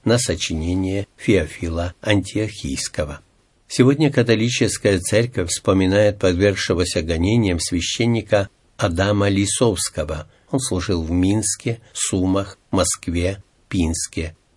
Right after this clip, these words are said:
Арестован в тысяча девятьсот двадцать втором году, был в тюрьмах Минска, Москвы, Ярославля.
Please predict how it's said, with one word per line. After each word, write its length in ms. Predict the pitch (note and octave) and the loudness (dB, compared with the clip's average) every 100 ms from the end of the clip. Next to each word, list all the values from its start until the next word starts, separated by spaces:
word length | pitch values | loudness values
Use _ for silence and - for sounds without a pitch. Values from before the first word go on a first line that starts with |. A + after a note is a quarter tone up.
| _ | _
Арестован 800 | - G#2+ G#2 - B2 B2+ B2 A#2+ | 2 2 2 -2 2 4 4 0
в 140 | - - | -6 -4
тысяча 480 | - A2+ D3 B2+ F#2+ | -2 0 -2 -2 -2
девятьсот 500 | F#2 F2+ F2+ F2+ D#2+ | 0 -2 0 -2 0
двадцать 440 | E2+ F#2 - F#2+ | 0 -2 -4 -6
втором 340 | - F2+ F2 | -2 0 0
году, 420 | E2 E2+ D2+ D#2+ E2 _ _ - | 2 0 0 -6 -6 _ _ -6
был 340 | F2 G2 F#2 - | 2 2 2 -4
в 140 | - | -10
тюрьмах 580 | - F#2+ E2+ D#2+ - - - | -2 0 0 -4 -8 -16 0
Минска, 800 | G2 G2 A2 A2 - A2+ G#2+ - _ | 4 6 4 0 -2 -4 -4 -6 _
Москвы, 680 | - F2 - - E2 E2 F2+ - _ _ | 0 0 -2 -6 -4 -4 -4 -10 _ _
Ярославля. 880 | A2 F#2 F2 - D2+ D2+ D2+ D#2+ | 0 0 0 -4 -4 -4 -6 -10